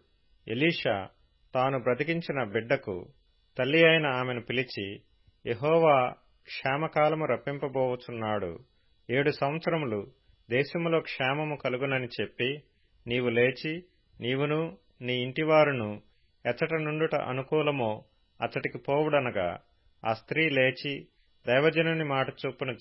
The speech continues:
చేసి, తన ఇంటివారిని తోడుకొని, ఫిలిస్తీయుల దేశమునకు పోయి, ఏడు సంవత్సరములు అక్కడ వాసము చేసెను.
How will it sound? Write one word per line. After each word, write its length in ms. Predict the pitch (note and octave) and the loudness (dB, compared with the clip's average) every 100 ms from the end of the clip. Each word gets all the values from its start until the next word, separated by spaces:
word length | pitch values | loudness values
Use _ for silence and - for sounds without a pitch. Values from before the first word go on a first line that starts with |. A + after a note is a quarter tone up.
| A2+ | -2
చేసి, 460 | A2+ - A2 G#2+ _ _ _ - | -2 -2 -6 -8 _ _ _ -4
తన 100 | C3 | -2
ఇంటివారిని 640 | B2+ C3+ C3+ E3+ E3 D#3+ D3 | 0 -2 0 6 6 4 -2
తోడుకొని, 680 | C3 B2+ C3+ A#2+ A2+ A2+ - _ _ _ _ _ | 0 0 0 -2 -4 -8 -14 _ _ _ _ _
ఫిలిస్తీయుల 540 | - D3 - F3 F3 E3 | -6 -6 -4 0 2 2
దేశమునకు 580 | B2+ C3 C#3+ C#3 B2 A#2+ | 2 0 -2 -6 -6 -4
పోయి, 540 | A#2+ A2+ A#2+ A#2 B2 _ _ - A#2+ | 0 2 2 0 -6 _ _ -8 0
ఏడు 200 | D3 D3 | 2 2
సంవత్సరములు 840 | C#3+ C#3 D#3+ E3 D#3 A#2+ G2 A2+ _ _ _ _ | -2 -4 -2 -2 -2 -2 -4 -8 _ _ _ _
అక్కడ 240 | B2 - D3 | -6 2 2
వాసము 460 | A2+ B2 C#3 D#3 D3 A#2 | 6 4 4 -4 -4 -2
చేసెను. 480 | G#2+ G#2+ G2+ F2+ | -2 -4 -6 -8